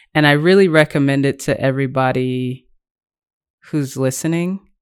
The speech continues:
because I think there's a lot of people who've probably been activated in the last year, a couple years, and they have an, this urge to do something, but actually don't know what to do. And I think your book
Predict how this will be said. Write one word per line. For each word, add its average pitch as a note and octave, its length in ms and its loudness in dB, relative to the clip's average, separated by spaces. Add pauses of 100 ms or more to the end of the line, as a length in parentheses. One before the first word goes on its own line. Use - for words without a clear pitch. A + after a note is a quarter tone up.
(800)
because D#3+ 300 -4
I E3 40 0
think F#3+ 180 -4
there's E3+ 140 -4
a D3+ 60 -2
lot C#3+ 220 0
of F3 80 -4
people D#3+ 260 -6
who've C3 340 -8
probably C3+ 380 -4
been B2+ 140 -6
activated B2 720 -4 (920)
in C#3 100 -2
the C3+ 80 0
last B2+ 600 -4 (420)
year, C3 380 -4
a C3 60 -4
couple B2+ 320 -6
years, B2 520 -4 (100)
and C#3+ 420 -2 (180)
they D3+ 160 -2
have E3 300 0
an, D#3 140 2 (180)
this D#3 640 -2 (180)
urge F3+ 380 4
to D#3+ 120 -4
do D3+ 200 2
something, C3 560 -4
but C3+ 280 -2
actually D#3 460 -2
don't C#3 380 -2 (260)
know C#3 280 0
what C3 500 -4
to C#3+ 120 -6
do. A#2+ 220 0
And B2 140 -2
I C3+ 40 0
think C#3+ 220 -4
your C#3+ 100 0
book D#3+ 500 -4